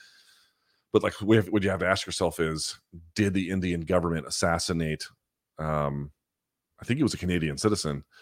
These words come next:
uh, certainly a Canadian legal resident on Canadian soil? Like, that would be fucking,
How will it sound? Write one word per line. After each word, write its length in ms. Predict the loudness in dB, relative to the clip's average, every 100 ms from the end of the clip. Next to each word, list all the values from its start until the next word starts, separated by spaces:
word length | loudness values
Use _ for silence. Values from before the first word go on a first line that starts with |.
| -20 _ _ _ _
uh, 340 | -2 0 0 -2
certainly 260 | 0 0
a 40 | 2
Canadian 420 | 4 4 4 0
legal 260 | 0 2
resident 540 | 4 2 2 -2 -4 -6 _ _ _
on 180 | -2 0
Canadian 460 | 0 2 2 0
soil? 420 | -4 2 2 2 -2
Like, 180 | -6 0
that 180 | 2
would 160 | 2 -4
be 100 | -10
fucking, 640 | -8 -6 -6 -8 -10 -14